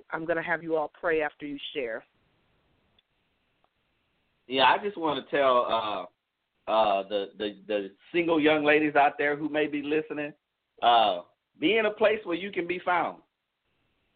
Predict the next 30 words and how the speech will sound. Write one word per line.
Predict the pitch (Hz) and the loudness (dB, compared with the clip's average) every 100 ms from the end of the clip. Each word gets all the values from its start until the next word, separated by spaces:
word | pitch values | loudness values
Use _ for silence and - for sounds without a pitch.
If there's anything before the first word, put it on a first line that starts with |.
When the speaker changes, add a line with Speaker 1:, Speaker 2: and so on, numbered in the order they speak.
| - | -8
Speaker 2:
You | 131 | -2
know, | 127 117 113 - - | 4 4 2 -8 -2
get | 175 196 | -2 0
yourself | 196 - 185 180 | 0 4 2 2
ready | 170 175 143 | 0 0 -2
to | - | -6
be | 143 190 196 | -6 -6 -2
found | 135 117 101 | 0 0 -2
because | 104 131 123 | -6 -8 -2
there | 139 | 0
are | 131 | 0
many | 135 165 156 | -2 -4 -2
men, | 151 175 156 139 _ _ _ | -2 -2 -4 -6 _ _ _
there | - | 4
are | 151 | 4
a | 139 | 6
lot | 170 180 | 4 2
of | |
men | 143 127 120 | 0 -2 -2
out | 110 - | -2 -4
there | 117 101 | -6 -4
who | 139 | -2
are | 127 | -2
looking | 135 170 156 151 | -2 -4 -6 -4
for | 143 123 | -4 0
their, | 123 117 104 - _ _ _ _ | 2 2 0 -6 _ _ _ _
their, | 117 123 113 | 4 4 4
uh, | 110 110 98 87 98 _ _ _ _ _ _ _ _ - | 4 2 2 -2 -14 _ _ _ _ _ _ _ _ -10
you | 127 | -2
know, | 120 92 | 0 0